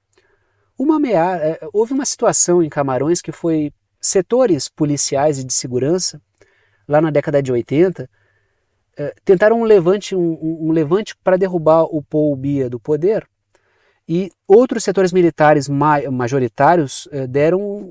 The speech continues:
garantias e seguraram o Paul Biya no poder, e de lá pra cá o Paul Biya, ele, ele ficou, ele, o, os, esses militares são fiadores do cara,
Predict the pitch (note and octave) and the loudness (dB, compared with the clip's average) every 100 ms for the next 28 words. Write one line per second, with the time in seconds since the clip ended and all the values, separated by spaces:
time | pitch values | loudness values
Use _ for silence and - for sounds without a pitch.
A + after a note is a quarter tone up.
0 | - D3+ E3+ F#3+ E3 - G3 F3+ C3+ A#2 | -18 -4 0 0 -2 -4 -2 0 0 -2
1 | - D3 C3+ C3 B2+ - F#3 D3 D3 D3+ | -10 -8 -6 -6 -6 -6 -4 0 4 6
2 | C#3 B2 B2 - C3 B2+ B2+ B2+ C#3+ E3 | 4 0 -8 -8 -6 -4 -6 -6 -4 0
3 | D3 G3 - _ _ B3 C4+ G#3+ F#3 A3+ | 2 0 -2 _ _ -4 2 2 2 0
4 | - G3 F#3+ B3 E3 F3+ G#3+ G3+ F#3+ G#3 | 2 2 2 0 2 0 0 0 0 0
5 | A3+ A#3 A#3 A#3+ - _ _ _ _ _ | -8 -8 -10 -12 -16 _ _ _ _ _
6 | _ _ - A3+ C4 - D4+ B3+ B3 C4 | _ _ -14 -8 -8 -8 -8 -4 -2 -2
7 | B3+ - G3 F3+ _ _ _ _ _ _ | -6 -10 -20 -20 _ _ _ _ _ _
8 | _ _ _ _ _ - F#3 F#3 F3+ G3 | _ _ _ _ _ 2 2 2 -4 -6
9 | _ _ F#3 F#3+ G#3+ G#3+ B3+ B3 A3+ A3+ | _ _ -4 -4 -2 -4 -2 -6 0 0
10 | B3+ A#3 - A#3 F#3+ G3+ A3 - F3 C3+ | 0 -4 -2 2 4 4 0 -2 0 0
11 | A#2 | -2